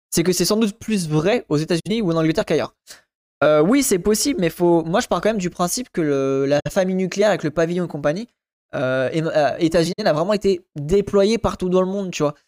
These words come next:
Donc, même s'il n'y a pas eu forcément le même impact, euh, il y a eu, je pense, un décalage et quand même une espèce de copy-pasta du monde, euh,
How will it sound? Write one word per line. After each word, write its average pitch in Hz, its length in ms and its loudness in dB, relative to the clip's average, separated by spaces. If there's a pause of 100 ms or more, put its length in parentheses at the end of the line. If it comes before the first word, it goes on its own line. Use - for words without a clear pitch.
(340)
Donc, 143 200 -4
même 214 240 0
s'il 196 120 0
n'y 165 40 4
a 156 40 2
pas 208 140 0
eu 220 60 2
forcément 196 460 0
le 160 120 0
même 180 300 0
impact, 208 500 -2 (720)
euh, 131 480 2
il 135 60 -2
y 147 60 2
a 165 40 4
eu, 220 120 4
je - 100 -4
pense, 226 200 0
un 156 100 0
décalage 180 520 2
et 147 60 -4
quand 180 120 0
même 202 220 2
une 156 80 -6
espèce 165 260 -2
de 147 100 0
copy-pasta 160 680 0
du 151 160 -4
monde, 160 380 -2
euh, 127 400 -2